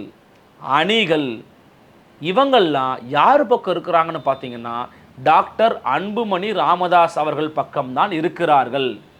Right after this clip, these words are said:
இதையும் நாம் ஒப்புக்கொண்டு தான் ஆக வேண்டும். ஏனென்றால்,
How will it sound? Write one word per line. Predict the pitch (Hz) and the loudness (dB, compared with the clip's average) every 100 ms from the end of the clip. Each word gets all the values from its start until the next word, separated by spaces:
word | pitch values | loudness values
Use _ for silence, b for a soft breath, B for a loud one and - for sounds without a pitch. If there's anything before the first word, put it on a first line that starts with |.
| _ b b b - | _ b b b -4
இதையும் | 190 208 240 190 | 0 0 0 0
நாம் | 240 175 | 2 0
ஒப்புக்கொண்டு | 156 196 - 175 151 147 | -2 -6 -6 -4 0 2
தான் | 185 139 | 2 2
ஆக | 147 151 | 2 2
வேண்டும். | 135 120 139 139 113 - 151 | -2 -4 -4 -6 -10 -2 0
ஏனென்றால், | 196 170 131 135 131 | 0 0 2 4 4